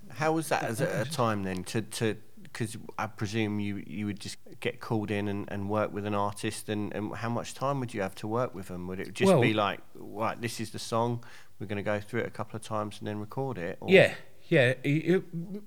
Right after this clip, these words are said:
Speaker 2: most times you'd be given a, a song at Decca.
Speaker 1: Yeah.
Speaker 2: And they would say, um,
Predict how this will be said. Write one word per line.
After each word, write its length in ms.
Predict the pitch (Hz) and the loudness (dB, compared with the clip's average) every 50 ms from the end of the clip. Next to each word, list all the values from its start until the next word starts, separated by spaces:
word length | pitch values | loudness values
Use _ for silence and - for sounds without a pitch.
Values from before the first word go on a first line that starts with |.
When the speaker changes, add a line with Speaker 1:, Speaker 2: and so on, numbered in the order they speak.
| - - | -8 -2
Speaker 2:
most 380 | 220 262 285 320 262 - - - | 0 2 4 6 6 4 4 4
times 400 | 135 120 101 95 127 131 - 156 | 2 2 2 2 2 2 4 4
you'd 160 | 135 123 - | 4 6 6
be 100 | 170 165 | 6 6
given 340 | 120 156 160 165 156 156 127 | 8 6 6 6 6 6 6
a, 120 | 127 131 127 - - - - | 6 4 2 -2 -6 -6 -2
a 60 | 120 | 2
song 380 | - - - 165 123 104 90 104 | 2 4 6 6 4 4 2 2
at 300 | 127 143 131 - - - | 2 2 2 -2 0 2
Decca. 420 | 165 143 104 - - - - - - - - - - | 4 4 4 0 -4 -8 -8 -8 -10 -12 -14 -8 -4
Speaker 1:
Yeah. 240 | 123 107 90 80 78 - - - - - - - - - - - - - - - - - - - - - - - - - - | -2 -2 -2 -2 -4 -8 -12 -14 -14 -14 -14 -14 -14 -14 -14 -14 -14 -14 -14 -14 -14 -14 -14 -14 -14 -14 -14 -14 -14 -6 0
Speaker 2:
And 100 | - 147 | 4 6
they 120 | 147 151 151 | 6 8 6
would 120 | 143 135 | 6 6
say, 420 | - - 156 139 135 143 135 - - - - - - - - - - - | 6 8 10 10 10 8 6 4 2 -4 -12 -12 -12 -14 -14 -8 -2 2
um, 440 | 135 135 127 123 127 131 135 127 | 4 6 6 6 6 4 4 2